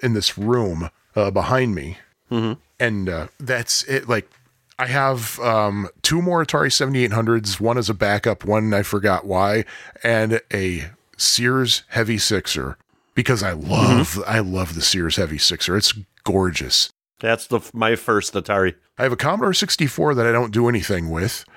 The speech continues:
Speaker 1: I have
Speaker 2: Mm-hmm.
Speaker 1: that Atari six hundred X L that I traded you, traded, uh, that I got from you in a trade that
Speaker 2: Mm-hmm.
Speaker 1: I have, that's hardly been doing anything with. So I'm thinking, okay, what am I gonna do? I have this Mister. I have the Mister device, which is a small thing.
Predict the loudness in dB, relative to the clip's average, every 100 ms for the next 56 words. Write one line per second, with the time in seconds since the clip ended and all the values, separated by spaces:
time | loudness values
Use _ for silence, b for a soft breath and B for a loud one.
0 | B B 0 2 2 0 -2 -2 0 0
1 | 0 2 0 2 2 2 2 2 2 2
2 | 2 2 2 0 2 2 2 -2 0 0
3 | -2 -4 0 0 0 0 -2 -2 -6 -16
4 | _ -2 0 0 0 0 0 2 2 0
5 | -4 -4 -4 -4 -6 B B B B B
6 | -4 -2 -2 0 2 0 -4 -2 -2 0
7 | 0 -2 -2 -2 0 0 0 0 0 0
8 | -2 -2 -6 -4 -4 -6 -8 -16 b b
9 | b b b -2 0 2 0 0 -2 0
10 | 0 2 0 0 0 0 0 2 0 0
11 | 0 0 0 0 -2 -6 -8 B B B
12 | B B 0 0 0 0 0 0 0 -2
13 | -4 -6 -4 -2 0 0 0 0 -2 -4
14 | -6 -4 -4